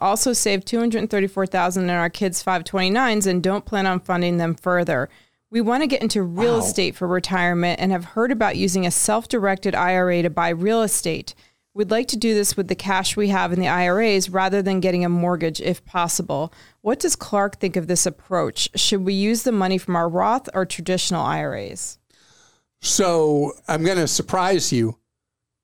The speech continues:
Speaker 2: I hate these self-directed I R As. I can't stand them.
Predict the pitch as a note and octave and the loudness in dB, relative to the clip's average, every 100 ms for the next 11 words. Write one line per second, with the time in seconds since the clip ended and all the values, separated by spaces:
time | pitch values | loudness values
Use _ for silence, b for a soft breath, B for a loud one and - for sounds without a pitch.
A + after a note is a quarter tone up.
0 | _ _ D3 C#3 G#2 F#3+ A3+ G3+ - C#3 | _ _ -2 -2 0 0 0 -2 0 0
1 | A#2+ - C#3 C3+ D#3+ C3+ A#2+ - B2 A2+ | 2 0 0 0 0 0 0 0 0 0
2 | A2+ A#2 A2 G#2 F2 B2 - E3+ D3 - | 0 0 0 0 -2 -2 -2 -4 -2 -2
3 | - - E3 D3+ A#2 F2 | -2 0 0 0 -2 -6